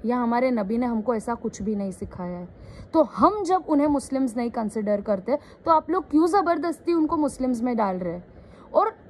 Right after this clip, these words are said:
कौ-, कौन से concept को कहाँ connect कर रहे हैं आप लोग? क्यों ज़बरदस्ती का hate फैलाने की कोशिश कर रहे हैं?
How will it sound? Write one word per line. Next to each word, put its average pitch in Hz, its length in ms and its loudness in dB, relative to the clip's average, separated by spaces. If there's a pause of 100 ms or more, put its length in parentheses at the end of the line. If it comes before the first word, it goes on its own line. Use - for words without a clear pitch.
(280)
कौ-, 311 380 2
कौन 320 260 2
से 403 180 -2
concept 277 500 0
को 359 140 -4
कहाँ 269 360 0
connect 392 420 0
कर 294 220 0
रहे 254 140 -2
हैं 220 80 0
आप 190 200 -6
लोग? 180 160 -8 (600)
क्यों 381 220 6
ज़बरदस्ती 311 800 0
का 320 140 0
hate 269 240 2
फैलाने 226 440 -4
की 233 140 -8
कोशिश 214 400 -8
कर 190 200 -8
रहे 175 180 -10
हैं? 175 80 -14